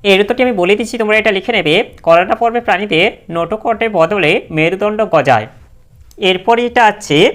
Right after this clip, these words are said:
সাতে শূন্যস্থান পূরণ করো। পরিশ্রাবণ পদ্ধতিতে, এটা হবে ফিল্টার কাগজ ব্যবহার করা হয়। এরপরে আটে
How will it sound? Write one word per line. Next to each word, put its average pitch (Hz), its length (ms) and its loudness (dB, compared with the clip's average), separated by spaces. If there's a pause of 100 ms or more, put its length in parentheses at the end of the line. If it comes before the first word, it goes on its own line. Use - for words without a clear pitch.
(1800)
সাতে 190 380 2 (220)
শূন্যস্থান 233 460 0
পূরণ 247 260 -2
করো। 196 220 4 (120)
পরিশ্রাবণ 220 480 2
পদ্ধতিতে, 240 440 0 (220)
এটা - 120 -2
হবে 165 220 -2
ফিল্টার 180 400 2
কাগজ 220 380 2 (160)
ব্যবহার 160 420 2
করা 208 240 4
হয়। 202 180 6 (220)
এরপরে 180 380 2 (320)
আটে 185 220 2